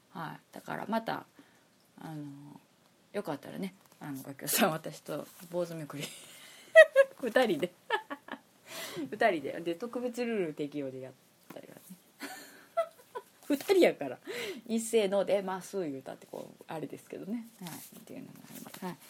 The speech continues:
どなたかまた、あの、私と、え、あの、百人一首したいっていうか、百人一首っていうか、坊主めくりしたいっていう方いて、いてはったら、<laughs> 言ってもらったら、はい。あのー、ね、ちょっと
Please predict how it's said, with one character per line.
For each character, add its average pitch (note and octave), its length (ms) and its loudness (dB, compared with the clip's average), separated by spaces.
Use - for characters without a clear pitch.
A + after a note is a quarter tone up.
ど G#3+ 100 -2
な A3+ 140 4
た G#3+ 120 4
か D#3+ 100 -6
ま D#3+ 120 -6
た、 D3+ 140 -4
あ D#3 40 -6
の、 D#3+ 140 -10
私 D#3+ 340 -4
と、 D3 260 -2
え、 D3 200 -6
あ D#3 40 -12
の、 C#3+ 80 -8
百 F3+ 280 -6
人 F3 140 -2
一 E3+ 180 -8
首 - 60 -14
し - 100 -14
た D3 200 -4
い G#2+ 80 -8
っ - 20 -14
て - 240 -20
い - 20 -10
う - 40 -16
か、 - 80 -10
百 C4+ 220 0
人 B3 140 2
一 C4 120 -2
首 B3+ 140 -2
っ - 20 -10
て - 80 -8
い - 20 -6
う - 40 -20
か、 E3 100 -14
坊 C4 180 4
主 C4 100 0
め C4 140 8
く G#3 120 -6
り C#3 120 -4
し - 60 -14
た - 140 -4
い - 80 -4
っ - 40 -6
て - 120 -6
い - 20 -6
う C#3 40 -8
方 - 180 -8
い - 60 -6
て、 - 200 -8
い F3 60 -12
て F#3 100 -2
は D#3+ 100 -4
っ - 40 -8
た - 120 -4
ら、 - 60 -8
<laughs> - 300 -10
言 C4+ 140 10
っ - 40 0
て C#4+ 100 6
も A#3 100 4
ら F3 100 2
っ D#3+ 40 -8
た - 100 -6
ら、 D#3+ 120 -2
は E3 100 -4
い。 D#3+ 40 -12
あ F3 120 -4
の - 580 -6
ー、 - 20 0
ね、 A3+ 120 -4
ち - 80 -8
ょ - 40 -8
っ - 20 -10
と - 260 -6